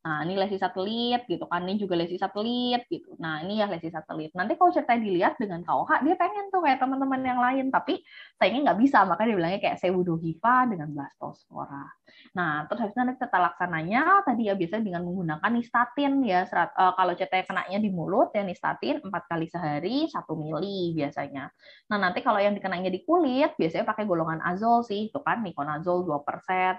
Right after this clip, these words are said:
selama dua minggu, itu nanti sistemiknya fluconazole atau itraconazole. Tapi hati-hati ya, nggak boleh pada ibu hamil. Dia bisa kena di kulit,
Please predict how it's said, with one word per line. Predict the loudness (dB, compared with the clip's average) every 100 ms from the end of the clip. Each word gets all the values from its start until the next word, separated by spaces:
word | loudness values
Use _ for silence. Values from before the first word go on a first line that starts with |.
| -4
selama | -4 -4
dua | -2 -4
minggu, | -4 -8 -4 0 0
itu | 0 -4
nanti | -4 -6
sistemiknya | -12 _ -8 -6 -6 -6
fluconazole | -6 -4 -4 -2 0 0
atau | -4 -10
itraconazole. | -10 -8 -8 -10 -10 -2 0 0 -2 _ _
Tapi | 0 2
hati-hati | 2 4 2 2 -4
ya, | -4
nggak | -4 -2
boleh | -4
pada | -4 -6
ibu | -6
hamil. | -8 -10 -10 -14 -18 -20 _ _ _ _ _ _
Dia | -2
bisa | 0 0 -2
kena | -4
di | -6
kulit, | -4 0 2